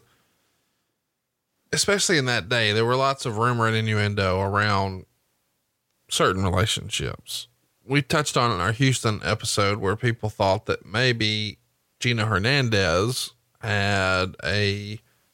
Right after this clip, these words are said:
uh, parental father-son relationship with Paul Boesch, and 'cause Paul always looked out for him. And so then people started to say,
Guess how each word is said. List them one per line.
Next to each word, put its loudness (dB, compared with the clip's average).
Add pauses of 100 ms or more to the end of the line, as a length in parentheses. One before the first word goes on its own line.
(460)
uh, -6 (120)
parental 2 (120)
father-son 0
relationship 0
with -2
Paul 2
Boesch, 2
and -2 (120)
'cause -4
Paul 2
always 2
looked 0
out 0
for 2
him. 4
And 4
so 2
then 0
people 0
started 0
to -2
say, 0